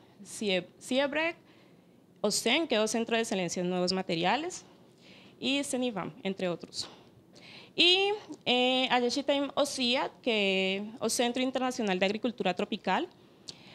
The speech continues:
A sede principal fica en Palmira Valle, mas eles têm sedes en diferentes países de África, Asia y otros países latinoamericanos. Y desarrollan pesquisa para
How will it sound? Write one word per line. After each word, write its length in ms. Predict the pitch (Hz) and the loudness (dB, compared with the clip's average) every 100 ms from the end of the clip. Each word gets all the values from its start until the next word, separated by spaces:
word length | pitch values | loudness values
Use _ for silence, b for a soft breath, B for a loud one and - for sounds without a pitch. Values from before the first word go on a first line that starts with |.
| B | B
A 100 | - | 0
sede 260 | 214 247 226 | 2 4 2
principal 480 | 247 262 247 208 190 | 2 0 0 0 0
fica 360 | 220 214 233 226 | 0 0 0 2
en 540 | 220 214 208 202 190 | 4 4 2 2 0
Palmira 440 | 190 185 180 180 185 | 0 0 2 2 4
Valle, 400 | 185 190 311 349 | 4 4 2 0
mas 220 | 240 202 | 0 0
eles 200 | 196 196 | -2 0
têm 220 | 214 208 | 0 0
sedes 420 | 208 220 214 220 | 0 2 2 2
en 160 | 226 208 | 0 -2
diferentes 1120 | 208 196 180 170 180 180 175 180 180 - - B B | -2 -2 -2 -2 -2 0 0 -2 -4 -8 -10 B B
países 440 | - 196 180 185 190 190 | 2 4 4 0 -4 -4
de 160 | 180 180 | 2 4
África, 680 | 196 254 247 233 180 180 | 4 4 -2 -2 0 2
Asia 360 | 220 240 277 294 | 2 0 -2 -2
y 100 | - | -4
otros 220 | 190 196 | -4 -4
países 600 | - 208 180 190 185 - - | -2 0 0 -2 -2 -4 -2
latinoamericanos. 1000 | 185 196 190 185 170 - 180 233 302 - B B B B B B B - | -2 -2 -2 -2 -4 -6 -8 -8 -10 -16 B B B B B B B 2
Y 100 | 254 | 4
desarrollan 480 | 269 262 247 247 285 | 6 4 4 4 4
pesquisa 400 | 311 - 285 294 | 2 4 2 2
para 640 | 269 233 220 214 202 180 | 2 2 2 2 2 0